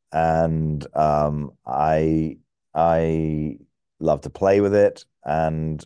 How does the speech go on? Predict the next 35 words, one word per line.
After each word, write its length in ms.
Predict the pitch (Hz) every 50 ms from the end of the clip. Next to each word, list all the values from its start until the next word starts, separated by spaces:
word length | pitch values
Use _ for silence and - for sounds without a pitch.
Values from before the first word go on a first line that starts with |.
| _ -
you 80 | 82 82
know, 200 | 82 82 82 85
and, 200 | 82 85 85 -
and 320 | 76 80 82 87 85 - -
with 320 | - 87 85 76 - - _ _
this 260 | - 120 135 127 - -
movie, 540 | 95 90 90 85 87 87 82 87 87 87 - _ _ _ _ _ _ _ _ -
I 80 | - 90
love 220 | 101 101 101 92
the 80 | 95 98
idea 380 | 95 92 90 87 90 90 90 87
of, 300 | 85 82 82 80 76 - _ -
of 360 | 80 80 82 82 78 71 - _ _ _ _ _ _ _ _ _ _ _
sort 180 | - - 107 98
of 60 | 95 87
reinventing 760 | 87 98 113 113 107 101 92 98 101 98 92 90 90 90 87
the 100 | 82 82
tropes 560 | 78 - - - 101 90 90 90 90 - -
that 100 | - 82
I've 180 | 82 82 82 78
been 200 | 85 82 80 78
guilty 380 | 76 90 82 82 80 - 80 78
of 220 | 78 71 - - _ _ _ _ _ _ _ _ _ -
creating 580 | - 92 90 90 87 82 - 80 71 71 71 69 -
and 100 | 78 80
being 180 | 80 80 78
part 360 | 76 - 101 95 90 82 - 73
of. 300 | 69 67 76 80 - - _ _ _ _ _ _ _ _ _ _ _ _ _ _ _
Um, 1040 | - 82 87 87 87 85 85 85 85 85 85 85 85 82 85 85 87 85 82 78 - _ _ _ _ _ _ _ _ _
so 580 | _ - - - - 90 87 87 85 85 82
doing 320 | 85 87 - 101 98 95 92
a 40 | 90
movie 440 | 90 90 90 87 85 82 85 82
which 260 | 82 85 78 78 - -
is 300 | 80 76 73 - -